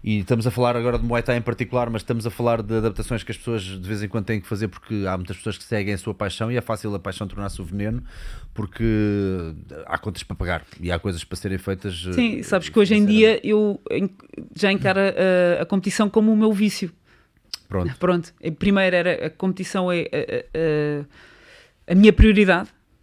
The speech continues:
Speaker 2: e depois era o resto. E depois do
Speaker 1: Hum.
Speaker 2: covid, eh,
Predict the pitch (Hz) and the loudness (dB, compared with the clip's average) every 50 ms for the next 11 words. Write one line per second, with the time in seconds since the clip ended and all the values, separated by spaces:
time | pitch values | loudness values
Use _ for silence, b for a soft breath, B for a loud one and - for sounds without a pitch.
0 | _ _ _ _ - - - 151 156 156 151 151 - - 185 175 170 170 165 165 | _ _ _ _ -20 -14 -10 -8 -8 -6 -8 -8 -4 -2 -2 0 2 2 0 0
1 | - 175 165 160 160 - - - - - 185 175 196 - 95 185 - 196 - 190 | 0 0 0 0 0 -2 -6 -8 -6 -4 -6 -4 -2 0 0 2 2 0 0 0
2 | 190 190 170 165 202 214 226 202 196 226 240 240 B B B B B B _ - | 0 0 0 2 4 4 4 4 2 -2 -4 -4 B B B B B B _ -2
3 | 202 214 214 214 214 208 | 0 2 2 2 2 0